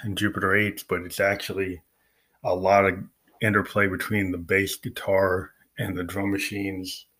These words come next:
and kind of a funk, uh, chic, uh, gu-, um, you know, kind of goes back to Funkadelic and Chic and Earth, Wind and Fire, taking that kind of, taking funk and disco groove guitar lines and integrating them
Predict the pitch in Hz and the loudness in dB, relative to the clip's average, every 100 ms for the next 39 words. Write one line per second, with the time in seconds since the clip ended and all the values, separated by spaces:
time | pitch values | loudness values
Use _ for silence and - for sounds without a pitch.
0 | _ _ - - - - 101 - 101 92 | _ _ -20 -20 -10 -8 -6 -6 -6 -4
1 | 85 - - 110 101 95 - - _ _ | -6 -6 0 2 2 -4 -14 -20 _ _
2 | _ _ _ _ - 85 - - 113 - | _ _ _ _ -8 -4 -2 0 -2 -4
3 | - _ _ _ _ _ _ 147 101 95 | -12 _ _ _ _ _ _ -6 -4 -6
4 | 92 - - _ _ 104 90 82 85 78 | -8 -12 -20 _ _ -2 0 -2 -6 -8
5 | _ _ - 127 90 - - 131 113 101 | _ _ 2 2 2 -6 0 4 4 2
6 | 98 104 - - 104 98 92 98 101 98 | 2 0 0 -2 -2 0 0 2 2 0
7 | 90 80 - 101 98 - 82 - - 104 | -2 0 2 2 0 -2 -4 -6 -6 -6
8 | 98 95 90 - 101 98 - - - _ | -2 -2 -2 2 4 4 0 -14 -20 _
9 | - 110 101 98 101 98 - 101 85 - | 0 2 2 2 2 2 0 2 0 -4
10 | - _ _ _ _ _ - 117 104 - | -18 _ _ _ _ _ -4 -4 -2 -2
11 | - 110 107 - - 107 90 85 104 - | 2 2 2 -6 -12 -8 -6 -2 -2 0
12 | 101 95 87 95 90 - 101 - 95 98 | -2 -2 -2 -2 -2 -2 -4 -2 4 4
13 | 95 95 _ - 101 87 87 69 - - | 4 -2 _ -8 -2 -2 -4 -8 -10 -6
14 | 98 143 110 107 98 98 95 95 90 87 | -6 0 2 2 0 0 0 0 -2 -2
15 | 85 82 | -2 -6